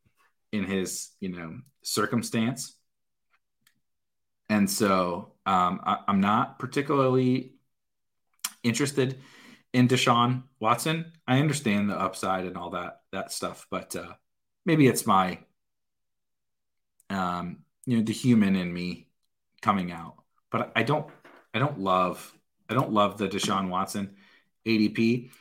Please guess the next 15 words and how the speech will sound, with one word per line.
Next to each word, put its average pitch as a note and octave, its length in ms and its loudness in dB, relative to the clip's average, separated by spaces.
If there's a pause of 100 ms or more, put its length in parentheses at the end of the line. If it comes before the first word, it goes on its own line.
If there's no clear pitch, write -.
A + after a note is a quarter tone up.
(200)
So B2 200 4
there's A#2 300 2
this - 240 0
cutoff C3+ 480 6
after A2 260 0
Fields F2+ 640 -2 (400)
where, A2 160 4
like, - 360 -4 (1800)
what's D3 300 0
really B2 300 6
the A2+ 80 4
difference A2 400 -2
between G2 440 -2
Kirk - 300 -6
Cousins F#2+ 720 -2